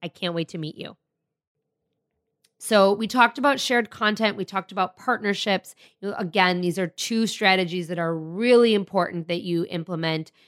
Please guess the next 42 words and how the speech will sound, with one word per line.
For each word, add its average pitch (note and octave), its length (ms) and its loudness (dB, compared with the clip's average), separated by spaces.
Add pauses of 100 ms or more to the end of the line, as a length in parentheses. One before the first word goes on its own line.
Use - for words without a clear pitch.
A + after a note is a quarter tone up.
(180)
um, E3 460 -2
you G3+ 100 2
know, D#3+ 240 2 (140)
in, F#3+ 220 -2 (100)
into A3 360 0
your F#3 220 -2
day-to-day D#3+ 1120 2 (480)
strategies D#3 960 0
when E3 140 -4
it - 120 -10
comes D#3 340 -6
to - 120 -12
marketing D3+ 540 -4
your D3 140 -6
business E3 500 -2
and D3 180 -12
building D3+ 320 -6
your D3 120 -10
community. D3 600 -10 (380)
And G#3+ 180 4
then G#3 220 4
lastly, A#3+ 880 0 (320)
social G3 420 -4
media F3+ 300 2
engagement. D#3 720 -6
And F3+ 120 -6
we're F3+ 120 0
gonna G3 180 -2
talk F3+ 360 -2
about E3 260 -2
this. E3 180 -6
It's D#3 220 -12
on F#3 180 2
my F3+ 180 2
other D#3+ 260 0
list D#3 280 -4
as D#3 160 -8
well, D#3 200 -6
but D#3 120 -6
it's D#3 180 -8
really G#3+ 320 0
that E3 300 2